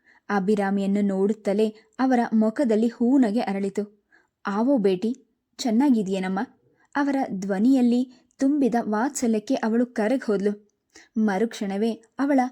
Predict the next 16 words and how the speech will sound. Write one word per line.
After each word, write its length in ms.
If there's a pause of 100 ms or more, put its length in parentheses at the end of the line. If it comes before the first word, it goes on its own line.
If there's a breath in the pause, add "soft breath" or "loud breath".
(240 loud breath)
ಬೈತಲೆಯ 640
ಮೇಲೆ 400
ಸೆರಗು 460
ಹೊದ್ದು 400 (300 soft breath)
ಅವರ 220
ಕಾಲ್ 420
ಮುಟ್ಟಿ 280
ನಮಸ್ಕರಿಸಿದಾಗ 880 (380)
ಸುರೇಂದ್ರನಾಥ್ 840 (100)
ಹಾಗೂ 260
ಪರಿಮಳ 460 (480 loud breath)
ಒಂದು 400
ಕ್ಷಣ 220
ತಬ್ಬಿಬ್ಬುಗೊಂಡ್ರು. 1040 (460 soft breath)
ಜೈನರ 540
ಸಂಪ್ರದಾಯ 680